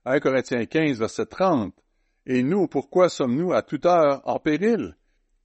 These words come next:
Chaque jour, je suis exposé à la mort, je l'atteste, frère,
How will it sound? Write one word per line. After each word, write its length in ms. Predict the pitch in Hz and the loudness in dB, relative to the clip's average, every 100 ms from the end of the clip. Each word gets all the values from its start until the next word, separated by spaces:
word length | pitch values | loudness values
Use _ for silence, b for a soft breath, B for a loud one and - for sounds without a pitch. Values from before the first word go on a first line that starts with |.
| _ _ _ _ | _ _ _ _
Chaque 320 | - 151 143 | -4 0 0
jour, 320 | 120 180 170 | 4 6 6
je 100 | 123 | 2
suis 260 | 117 120 131 | -4 -2 -2
exposé 520 | 143 - 143 123 160 | -2 -2 -2 0 2
à 80 | 156 | 2
la 140 | 131 | 2
mort, 380 | 139 185 151 98 | 2 2 2 -2
je 100 | 101 | -2
l'atteste, 640 | 117 117 - 202 151 - 101 | 0 0 0 -2 -2 -10 -20
frère, 600 | - 113 110 127 151 | -8 -4 -2 -4 -8